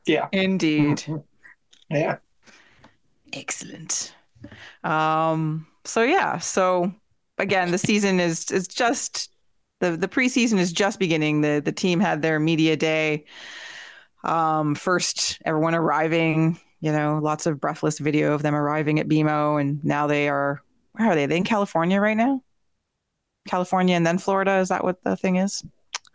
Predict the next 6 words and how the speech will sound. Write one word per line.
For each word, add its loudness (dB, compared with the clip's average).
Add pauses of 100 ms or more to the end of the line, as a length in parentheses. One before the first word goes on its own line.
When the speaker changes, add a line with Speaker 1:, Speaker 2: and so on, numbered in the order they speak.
(480)
Speaker 2:
We'll 2
find 0
that 0
out 0
shortly. -4 (560)
Um, 2